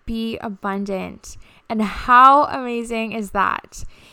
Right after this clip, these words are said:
And when you think about nature, when you think about abundance, everything in nature just kind of coexists, and the system of how everything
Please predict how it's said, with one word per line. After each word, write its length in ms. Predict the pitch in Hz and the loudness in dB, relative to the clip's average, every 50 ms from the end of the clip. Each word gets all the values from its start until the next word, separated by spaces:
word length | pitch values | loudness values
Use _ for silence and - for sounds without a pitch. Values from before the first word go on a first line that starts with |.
| _ _ - | _ _ -6
And 280 | 233 233 233 240 254 254 | -2 0 0 0 0 -2
when 100 | 254 262 | -6 -8
you 60 | 262 | -8
think 280 | - - 320 330 339 | -8 -10 -10 -10 -8
about 580 | 349 339 294 277 269 262 262 254 240 - - - | -8 -2 0 4 4 4 4 2 0 -4 -6 -10
nature, 840 | 240 226 220 220 214 226 240 - - 220 196 - - 185 202 226 220 | -10 -8 -6 -6 -6 -6 -8 -6 -6 -4 -2 -2 -2 -2 -4 -6 -6
when 120 | 226 233 226 | -8 -8 -8
you 60 | 226 | -8
think 220 | - - 277 285 | -8 -12 -14 -12
about 360 | - 247 240 240 226 220 - | -10 -6 -2 0 0 0 -2
abundance, 880 | - 208 196 - 214 220 233 220 220 202 - 208 220 247 - - - - - - _ _ _ _ _ _ _ _ _ _ _ _ - | -6 -10 -8 -8 -6 -6 -6 -8 -10 -10 -10 -10 -12 -12 -14 -14 -14 -14 -16 -18 _ _ _ _ _ _ _ _ _ _ _ _ -6
everything 480 | 269 294 302 349 370 359 - 415 403 | -6 -4 -2 -4 -4 -4 -6 -6 -6
in 160 | 381 285 240 226 | -6 -6 -6 -6
nature 380 | 220 220 240 - - 254 240 | -6 -8 -8 -6 -6 -6 -6
just 200 | 220 220 - - | -8 -10 -16 -14
kind 200 | - - 226 220 | -12 -10 -8 -6
of 140 | 214 208 - | -8 -8 -4
coexists, 1160 | - - - - 233 247 262 226 208 190 196 196 214 339 403 - - - - - - - - _ _ _ _ _ _ _ - 233 | -2 -2 -2 -2 -2 -4 -6 -8 -10 -8 -6 -4 -4 -4 -6 -8 -14 -16 -16 -14 -14 -14 -16 _ _ _ _ _ _ _ -10 -6
and 460 | 254 254 254 254 254 254 247 233 - - | -2 0 0 0 0 -2 -4 -8 -14 -16
the 220 | - 226 233 226 | -12 -8 -8 -8
system 460 | - - - - 359 370 - - 494 508 480 | -6 -6 -6 -6 -6 -6 -6 -8 -8 -8 -6
of 80 | 392 | -4
how 220 | - 262 254 262 254 | 0 2 2 2 2
everything 560 | - 233 247 254 254 240 - 247 233 226 - | -2 -4 -6 -6 -8 -8 -8 -10 -10 -12 -14